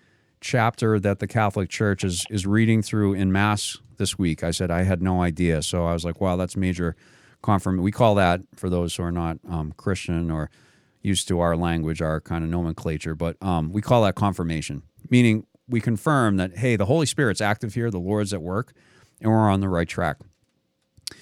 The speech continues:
In chapter eleven of Luke, for those who don't know, Luke, um,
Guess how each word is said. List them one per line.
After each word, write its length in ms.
In 240
chapter 380
eleven 340
of 120
Luke, 320
for 120
those 220
who 80
don't 240
know, 120
Luke, 440
um, 400